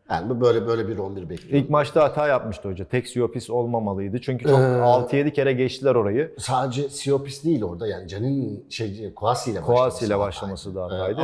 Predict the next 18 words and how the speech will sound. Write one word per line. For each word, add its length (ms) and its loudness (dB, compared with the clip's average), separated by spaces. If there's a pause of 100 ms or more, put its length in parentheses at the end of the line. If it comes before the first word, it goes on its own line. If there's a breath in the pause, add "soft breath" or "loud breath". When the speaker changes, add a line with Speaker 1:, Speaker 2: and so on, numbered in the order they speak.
Speaker 1:
ama 180 -6
Speaker 2:
A- 120 -8 (260)
Speaker 1:
diyorum 260 8
ya 120 2
şimdi 240 -8
ne 140 4
düşündü? 580 -6
Muhtemelen 420 -6
şunu 280 -4
düşündü. 360 -12
Rakip 240 -4
sağ 220 0
bek 100 0 (120)
ve 80 -6
sol 240 -8
bek 160 -12
çok 280 -8
şey. 220 -10